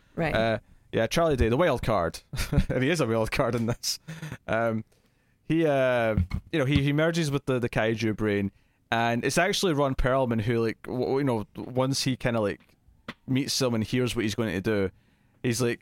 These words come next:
Speaker 2: "Wait, you idiot. Like, the drift's a two-way street. If you could see into their mind, they could see into yours." So it, it kinda makes him this, this target, uh,
Speaker 1: Right.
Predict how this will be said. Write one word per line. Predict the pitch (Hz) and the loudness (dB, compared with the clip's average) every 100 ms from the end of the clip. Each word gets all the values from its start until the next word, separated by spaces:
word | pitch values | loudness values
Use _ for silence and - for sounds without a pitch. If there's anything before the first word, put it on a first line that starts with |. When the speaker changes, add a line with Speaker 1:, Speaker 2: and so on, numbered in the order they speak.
| - | -4
Speaker 2:
"Wait, | 117 110 | -2 0
you | 131 | 0
idiot. | 135 135 127 85 - _ _ _ - | 0 0 0 -2 -4 _ _ _ -6
Like, | 143 | -2
the | 147 | 0
drift's | - 160 - - | 0 -2 2 2
a | |
two-way | - - 143 127 | 4 4 4 2
street. | 110 - 175 139 | 0 -2 -2 -2
If | 123 - | -2 -2
you | 170 | -2
could | 170 | 0
see | - 160 | 0 0
into | 135 - | -2 -2
their | 120 160 | 0 2
mind, | 120 110 | 2 2
they | 117 | 0
could | 139 127 | -2 -4
see | - 127 | 0 0
into | 110 - | 0 -2
yours." | 107 151 117 95 - - _ _ - | 0 0 0 0 -4 -10 _ _ -4
So | 143 | 0
it, | 135 135 | 2 2
it | 139 | 0
kinda | 143 156 | 0 0
makes | 147 139 - | 2 0 0
him | 127 | -2
this, | 117 - | -2 -2
this | 117 - - | -4 -4 -8
target, | - 120 113 98 90 - _ _ _ - | -2 -2 0 0 -4 -4 _ _ _ 0
uh, | |
Speaker 1:
Right. | 98 98 98 | 2 2 0